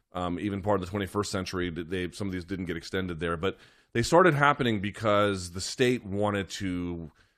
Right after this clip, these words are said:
protect boxing a little bit, right? So they would make promoters put down some of the money up front. Um, they would look at the fight cards to make sure that the matches were relatively even. Um, they would license everyone, cornermen, fighters, qu-, you know, you get the idea.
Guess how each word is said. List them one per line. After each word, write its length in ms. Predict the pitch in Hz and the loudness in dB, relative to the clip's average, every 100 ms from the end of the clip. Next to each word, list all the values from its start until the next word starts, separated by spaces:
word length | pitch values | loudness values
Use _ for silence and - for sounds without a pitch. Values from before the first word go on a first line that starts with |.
| _ | _
protect 440 | - 113 135 110 - | -6 2 2 2 4
boxing 420 | 110 117 - 98 | 4 4 2 -2
a 60 | 85 | 0
little 220 | 82 76 | -2 -4
bit, 180 | 76 69 | -6 -2
right? 260 | 90 98 | 0 2
So 100 | - | 0
they 120 | 104 | 2
would 140 | 104 95 | 2 2
make 320 | 98 113 110 | 2 0 0
promoters 520 | - 107 107 98 98 | -2 0 2 2 -2
put 220 | - 110 | -2 -2
down 240 | 107 95 98 | 2 0 0
some 160 | - | -2
of 60 | 101 | -2
the 60 | 98 | -2
money 240 | 98 101 | -2 -2
up 220 | 87 92 | -4 -6
front. 460 | - 107 95 80 - _ _ _ - | -2 0 0 -2 -10 _ _ _ -4
Um, 220 | 95 92 | -2 0
they 100 | 101 | 2
would 140 | 101 | 0
look 280 | 98 113 127 | 0 0 2
at 180 | 113 107 | 2 2
the 60 | 101 | 0
fight 300 | - 117 - | 2 2 4
cards 320 | 113 104 - | 4 4 2
to 80 | 107 | 0
make 140 | 104 | 0
sure 140 | - | 2
that 100 | 104 | 2
the 80 | 90 | 2
matches 420 | 101 101 101 104 | 2 0 0 -4
were 100 | 92 | 0
relatively 600 | 98 101 101 - 101 95 | 2 4 2 0 -2 -2
even. 800 | 98 120 117 92 95 87 80 76 - - _ _ | -2 0 0 0 -2 -2 -4 -6 -10 -20 _ _
Um, 360 | 101 95 92 92 | -2 0 0 0
they 100 | 107 | 0
would 120 | 110 | 0
license 580 | 117 127 131 - 113 104 | 2 4 2 2 0 2
everyone, 560 | 104 98 95 92 85 87 | 2 2 2 0 0 -2
cornermen, 680 | - 147 135 117 98 90 87 | 4 6 8 6 4 0 2
fighters, 720 | 139 139 120 107 98 92 - | 8 8 8 6 4 0 -6
qu-, 160 | - | -8
you 80 | 123 | -2
know, 100 | 104 | 0
you 140 | 92 104 | 0 0
get 140 | 120 | 2
the 100 | 120 | 4
idea. 240 | 113 123 | 4 2